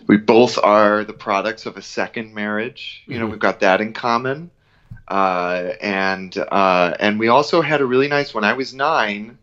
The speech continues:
Speaker 1: we, uh, had a big family reunion out, uh, in Delaware, Rehoboth Beach. It's got a nice boardwalk.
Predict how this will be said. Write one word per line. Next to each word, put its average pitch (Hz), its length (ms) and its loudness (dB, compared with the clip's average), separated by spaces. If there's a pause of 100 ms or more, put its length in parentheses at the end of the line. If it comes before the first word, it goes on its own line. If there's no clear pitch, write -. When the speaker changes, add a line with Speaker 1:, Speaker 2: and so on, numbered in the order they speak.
(160)
Speaker 1:
we, 110 300 0
uh, 101 260 4
had 104 180 0
a 104 40 -4
big 113 220 -2
family 117 440 0
reunion 107 540 -2
out, 101 280 0
uh, 90 380 0 (560)
in 95 140 -6
Delaware, 117 800 4 (160)
Rehoboth 110 460 -8
Beach. 117 480 -4
It's - 100 -20
got 104 180 -4
a - 20 -14
nice 104 200 -6
boardwalk. 92 800 -4